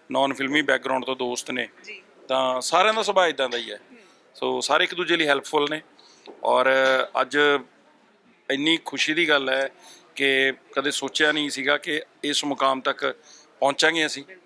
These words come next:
Speaker 1: ਔਰ ਵੱਡੇ ਵੱਡੇ ਸ਼ੋਰੂਮ ਅੱਜ ਖੁੱਲ੍ਹ ਰਹੇ ਨੇ ਔਰ ਮਿਹਨਤ ਦੀ ਕਮਾਈ ਹੈ ਔਰ ਸਟਰਗਲ ਕਰਕੇ ਇੱਥੇ ਤੱਕ ਬੀਨੂ ਬਾਈ ਪਹੁੰਚਿਆ ਔਰ ਮੈਂ ਤਾਂ ਵਾਹਿਗੁਰੂ ਅੱਗੇ ਅਰਦਾਸ ਕਰਦਾ ਕਿ ਤਵਿਸਵਾ ਇੱਦਾਂ ਹੀ ਉਹਦੀਆਂ ਚੇਨਸ ਬਣਦੀਆਂ ਜਾਣ।
Speaker 2: ਬਿਲਕੁਲ।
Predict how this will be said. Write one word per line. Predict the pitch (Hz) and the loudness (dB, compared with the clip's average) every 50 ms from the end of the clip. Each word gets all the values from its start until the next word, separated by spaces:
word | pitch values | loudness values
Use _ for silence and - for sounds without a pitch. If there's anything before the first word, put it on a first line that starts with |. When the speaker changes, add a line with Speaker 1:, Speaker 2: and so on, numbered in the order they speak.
| _ - | _ -4
Speaker 1:
ਔਰ | 113 123 127 123 127 123 123 | -2 0 0 2 2 0 0
ਵੱਡੇ | 120 120 123 123 127 | -2 -4 -4 -4 -4
ਵੱਡੇ | 127 127 127 127 | -4 -4 -4 -6
ਸ਼ੋਰੂਮ | - - 120 127 139 143 139 135 127 | -6 -6 -6 -6 -6 -6 -4 -4 -4
ਅੱਜ | 123 123 120 | -4 -4 -6
ਖੁੱਲ੍ਹ | - - 120 131 | -8 -6 -2 0
ਰਹੇ | 135 135 131 | 0 0 0
ਨੇ | 131 131 | 0 -2
ਔਰ | 131 131 | -2 -2
ਮਿਹਨਤ | 135 135 143 156 170 185 | 0 0 0 0 0 -2
ਦੀ | 175 170 | -4 -6
ਕਮਾਈ | - 147 135 127 120 117 120 117 | -6 -4 -4 -4 -4 -4 -6 -8
ਹੈ | 113 - _ - 214 - - - _ _ _ _ _ - | -8 -10 _ -20 -20 -20 -20 -20 _ _ _ _ _ -6
ਔਰ | 117 113 120 117 | -4 -2 -2 -2
ਸਟਰਗਲ | 117 - - - 127 120 131 135 | -4 -4 -2 -2 0 0 0 0
ਕਰਕੇ | - 139 123 - - 135 | 0 0 -2 0 -2 -6
ਇੱਥੇ | 127 - 127 | -6 -6 -4
ਤੱਕ | 123 131 120 127 | -4 -4 -4 -4
ਬੀਨੂ | 117 123 117 120 | -8 -10 -8 -6
ਬਾਈ | 117 123 120 | -4 -6 -4
ਪਹੁੰਚਿਆ | 113 113 110 107 - 127 123 123 - _ _ _ - | -4 -6 -6 -4 -4 -4 -4 -6 -8 _ _ _ -6
ਔਰ | 104 113 117 117 117 | -4 -2 -2 -2 -4
ਮੈਂ | 117 120 120 120 | -2 -4 -4 -2
ਤਾਂ | - 135 | -2 -2
ਵਾਹਿਗੁਰੂ | 127 123 117 123 127 127 | -2 -2 -4 -4 -6 -6
ਅੱਗੇ | 123 127 127 | -2 -2 -2
ਅਰਦਾਸ | 123 117 120 120 117 - | 0 0 -2 -2 -2 -2
ਕਰਦਾ | - 127 120 120 123 127 123 - _ _ - - - _ _ _ | -2 -4 -2 -2 -2 -4 -4 -6 _ _ -20 -20 -20 _ _ _
ਕਿ | - 131 | -10 -8
ਤਵਿਸਵਾ | - 139 127 131 123 - 135 135 135 135 127 120 - _ _ _ _ _ _ _ 135 | -6 -4 -4 -4 -4 -2 0 2 2 2 2 0 -2 _ _ _ _ _ _ _ -6
ਇੱਦਾਂ | 139 - 147 147 | -4 0 0 0
ਹੀ | 151 147 | 2 0
ਉਹਦੀਆਂ | 147 139 135 147 143 135 | 0 -2 -4 -4 -4 -4
ਚੇਨਸ | - - 139 135 135 123 | -4 -2 -2 -2 -2 -2
ਬਣਦੀਆਂ | 117 135 127 117 113 113 113 110 | -2 -4 -4 -4 -6 -8 -10 -10
ਜਾਣ। | 104 104 104 104 104 107 _ - | -10 -12 -14 -14 -16 -20 _ -20
Speaker 2:
ਬਿਲਕੁਲ। | - - _ - | -20 -20 _ -20